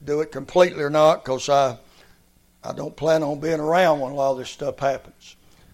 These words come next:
Uh, but we can keep what we can keep at this time. Uh, all right, so there's seven blessings all the way through the book of Revelations, and everybody knows seven's God's word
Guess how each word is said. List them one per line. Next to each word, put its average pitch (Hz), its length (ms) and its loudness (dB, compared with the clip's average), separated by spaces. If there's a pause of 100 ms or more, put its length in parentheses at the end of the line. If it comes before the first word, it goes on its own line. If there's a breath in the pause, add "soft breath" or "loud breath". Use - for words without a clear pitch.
(180 soft breath)
Uh, 62 140 -12
but - 160 -10
we 160 120 -2
can 156 140 -10
keep 185 300 0
what 165 180 0
we 143 100 -6
can 147 120 -10
keep 175 280 -4
at - 80 -18
this - 260 -8
time. 135 380 -2 (880 soft breath)
Uh, 82 220 -16 (100)
all 151 220 0
right, 156 340 4
so 139 380 -10 (420 soft breath)
there's - 160 -14
seven 185 360 4
blessings 170 580 6
all 143 180 0
the 147 80 -4
way 147 80 -4
through 147 220 -8
the - 40 -8
book 143 280 -4
of 151 60 -2
Revelations, 160 800 -2
and 120 220 -16
everybody 143 440 -2
knows 151 300 -2
seven's 147 500 -2
God's 147 400 0
word 151 400 -2